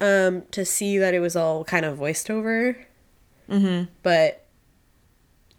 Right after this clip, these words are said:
Speaker 1: I, you know, it was something that, like, I could get over because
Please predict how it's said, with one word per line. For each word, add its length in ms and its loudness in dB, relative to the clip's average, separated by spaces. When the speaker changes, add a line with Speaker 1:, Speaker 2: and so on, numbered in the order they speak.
Speaker 1:
I, 460 2
you 140 -4
know, 180 0
it 60 0
was 140 0
something 320 -2
that, 140 -4
like, 160 -4
I 100 -2
could 180 -6
get 120 -4
over 380 -6
because 480 -10